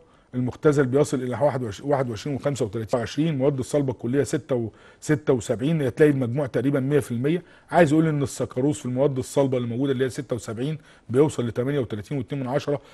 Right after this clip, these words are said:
والسكر المختزل بالمواد الصلبة بيبقى واحد وعشرين وخمسة وتلاتين من مية، أما تجمعهم هتلاقيهم قريبين من الرقم اللي احنا بنتكلم عليه.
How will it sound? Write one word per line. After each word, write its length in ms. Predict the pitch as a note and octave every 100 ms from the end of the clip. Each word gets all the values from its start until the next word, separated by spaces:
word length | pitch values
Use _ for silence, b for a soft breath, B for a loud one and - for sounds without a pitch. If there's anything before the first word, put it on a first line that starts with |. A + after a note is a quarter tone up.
| b
والسكر 420 | A#2+ - D3+ - B2
المختزل 560 | A2+ - C#3 C3 C3 b b _
بالمواد 400 | C3 A#2+ C3 C3
الصلبة 360 | A#2+ - C#3 C3
بيبقى 180 | G#2+ A#2
واحد 220 | B2+ A2+
وعشرين 360 | G#2+ - C3+
وخمسة 420 | A#2 C#3 C3 - A#2+ b b
وتلاتين 480 | B2 A2+ A#2 G#2 C#3+
من 180 | C3 A2+
مية، 140 | C#3+
أما 160 | C#3 C3+
تجمعهم 420 | B2+ A#2+ C#3 C3+
هتلاقيهم 280 | A#2 C#3 C#3 A#2+
قريبين 460 | A#2 A2+ A2+ C#3 - b b
من 100 | A#2+
الرقم 320 | A2 B2+ - A#2+
اللي 80 | B2
احنا 140 | A#2+
بنتكلم 440 | A2 - C3 B2
عليه. 180 | G#2 F2